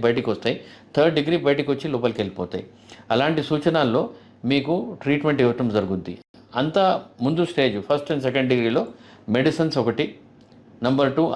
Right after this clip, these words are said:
ఆహారము, డైట్ కంట్రోలు, మీకు పడని పదార్థాలు తినకపోవటము, ఇలాంటి పద్ధతి ఫాలో చేస్తే ఆ మొలలు అక్కడే ఆగిపోయే అవకాశం ఉంటది. కానీ ప్రెషర్ ఎక్కువ ఉన్నప్పుడు మాత్రం మొలలు కంపల్సరీగా జారుతాయి.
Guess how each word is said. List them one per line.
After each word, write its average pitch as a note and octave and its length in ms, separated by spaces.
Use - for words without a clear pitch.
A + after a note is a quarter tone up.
ఆహారము, B2+ 400
డైట్ C3+ 260
కంట్రోలు, A#2 420
మీకు B2 340
పడని D3+ 340
పదార్థాలు C#3+ 500
తినకపోవటము, B2+ 680
ఇలాంటి D3 360
పద్ధతి D3+ 360
ఫాలో C3+ 280
చేస్తే B2 260
ఆ B2 140
మొలలు D3+ 280
అక్కడే D#3 340
ఆగిపోయే C3 400
అవకాశం A#2 440
ఉంటది. G#2 260
కానీ C#3 260
ప్రెషర్ C#3 320
ఎక్కువ E3+ 240
ఉన్నప్పుడు C#3+ 340
మాత్రం C3 260
మొలలు C3 320
కంపల్సరీగా B2 580
జారుతాయి. G#2 360